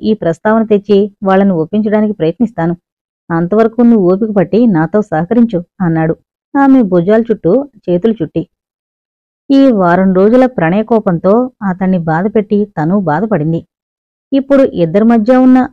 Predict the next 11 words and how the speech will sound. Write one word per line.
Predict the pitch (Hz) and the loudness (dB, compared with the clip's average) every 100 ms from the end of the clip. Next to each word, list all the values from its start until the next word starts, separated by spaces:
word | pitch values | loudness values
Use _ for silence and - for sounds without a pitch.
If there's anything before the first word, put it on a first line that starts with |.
| 170 | -4
అడ్డుతెర | 160 196 226 240 | -2 -2 0 2
ఏదో | 240 226 226 | 4 4 2
తొలగిపోయినట్టుగా | 226 160 175 202 226 214 208 208 208 220 _ - | 0 -2 -2 -2 -2 0 2 2 2 -4 _ -4
అతడి | 226 226 214 | -2 0 0
గుండెల్లో | 156 170 196 233 233 | 0 0 2 4 4
ఒదిగిపోయి | 196 160 196 220 175 160 220 226 | 4 2 0 0 0 0 0 -2
వెక్కి | 160 160 208 | -4 -4 -2
వెక్కి | 226 220 | -2 0
ఏడవసాగింది | 170 156 185 226 175 147 165 247 | -4 -2 -4 -4 -4 -4 -4 -4
పార్వతి. | 160 151 160 165 - _ _ _ _ _ _ _ _ _ _ _ _ _ - | -4 -6 -6 -8 -14 _ _ _ _ _ _ _ _ _ _ _ _ _ -2
ఓదార్పుగా | 196 214 254 262 262 254 254 | 2 4 2 2 2 2 2